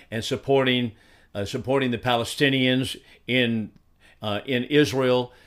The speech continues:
Those kind of issues, they continue to, they continue to go around, right down along the line of Barack Obama, the Marxist of the world.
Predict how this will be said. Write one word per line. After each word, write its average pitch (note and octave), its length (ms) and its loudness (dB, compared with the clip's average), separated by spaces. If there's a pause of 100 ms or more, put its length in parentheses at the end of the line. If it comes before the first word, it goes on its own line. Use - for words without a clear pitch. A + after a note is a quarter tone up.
(280)
Those E3 220 0
kind F3+ 160 2
of C#3+ 80 2
issues, D3 340 2
they C3 80 0
continue D#3+ 500 -4
to, A#2 240 -8
they A2+ 120 -6
continue F3+ 460 -4
to C#3 100 -4
go C3 80 0
around, B2 360 0
right E3+ 220 0
down D3+ 560 -2
along C3 320 2
the C3+ 80 0
line A#2 300 2
of G2+ 180 -6 (220)
Barack A#2+ 300 -2
Obama, C3+ 520 2
the A2+ 80 -2
Marxist C3 560 -2
of B2 140 -2
the A#2+ 60 -2
world. F#2 420 -4